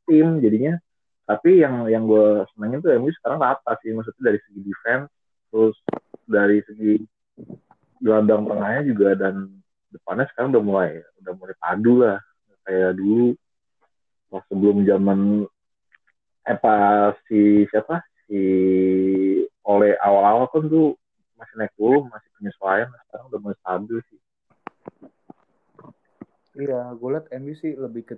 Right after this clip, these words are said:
Speaker 2: tim ya. Terus, ini sorry gue komentarin ya, Pak, sebagai tim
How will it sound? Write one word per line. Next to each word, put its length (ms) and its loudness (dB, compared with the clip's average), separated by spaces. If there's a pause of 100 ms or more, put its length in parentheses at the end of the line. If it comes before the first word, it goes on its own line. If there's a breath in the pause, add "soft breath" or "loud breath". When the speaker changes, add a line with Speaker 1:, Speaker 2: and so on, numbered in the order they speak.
(100)
Speaker 2:
tim 240 -10
ya. 240 -14
Terus, 480 -18 (400)
ini 160 -12
sorry 240 -6
gue 80 -14
komentarin 480 -8
ya, 80 -12
Pak, 240 -14
sebagai 240 -10
tim 160 -14